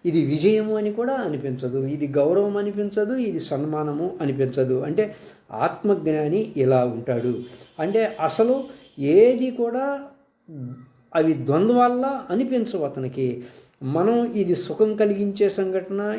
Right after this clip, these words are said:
ఇది దుఃఖం కలిగించే సంఘటన, రెండు సమానంగా తీసుకోవాలి అనుకుంటాం. మిమ్మల్ని ఎవరన్నా అవమానిస్తున్నారు అని అనిపిస్తే,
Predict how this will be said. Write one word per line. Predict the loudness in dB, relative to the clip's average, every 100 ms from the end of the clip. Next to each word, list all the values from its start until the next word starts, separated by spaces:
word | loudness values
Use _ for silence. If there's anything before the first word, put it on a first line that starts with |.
| -2
ఇది | -2 0
దుఃఖం | 0 0 0 0
కలిగించే | 2 2 0 -2 -2
సంఘటన, | -2 -4 -6 -6 -6 -4 -4
రెండు | -2 0 0 0 0
సమానంగా | -2 -4 -2 0 0 0 -2
తీసుకోవాలి | -2 -6 -4 0 2 2 0 -2 -2
అనుకుంటాం. | 0 2 2 0 -2 -4 -14 -20 -20 -20 _ -2
మిమ్మల్ని | 0 4 4 4 2
ఎవరన్నా | 2 0 -2 -4 -2
అవమానిస్తున్నారు | -2 0 0 0 -2 -2 -2 2 2 4 2
అని | 0 -2
అనిపిస్తే, | -2 -2 -4 -2 2 2 2